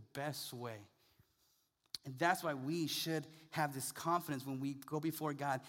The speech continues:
sharing this request, knowing that God's gonna answer this. And it may not be what we think, but it's the best thing for our lives.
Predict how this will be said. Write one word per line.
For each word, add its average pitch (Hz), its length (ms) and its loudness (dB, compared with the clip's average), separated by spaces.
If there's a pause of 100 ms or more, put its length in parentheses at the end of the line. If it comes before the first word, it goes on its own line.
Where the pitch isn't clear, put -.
(100)
sharing 165 420 2
this 147 240 0
request, 127 540 -2
knowing 151 380 6
that 120 180 -4
God's 170 320 6
gonna 165 200 4
answer 143 360 -2
this. 117 420 -8 (680)
And 131 100 0
it 131 60 2
may 143 180 6
not 190 200 6
be 190 120 2
what 170 180 2
we 175 140 2
think, 151 380 2 (440)
but 131 140 -4
it's 123 80 -8
the 131 80 -4
best 143 320 -2
thing 143 120 0
for 123 200 -8
our 113 100 -8
lives. - 540 -16